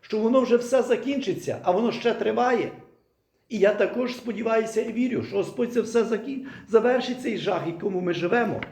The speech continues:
Але що тут є найважливіше?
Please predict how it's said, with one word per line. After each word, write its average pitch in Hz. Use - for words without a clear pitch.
Але 202
що -
тут 262
є 233
найважливіше? 190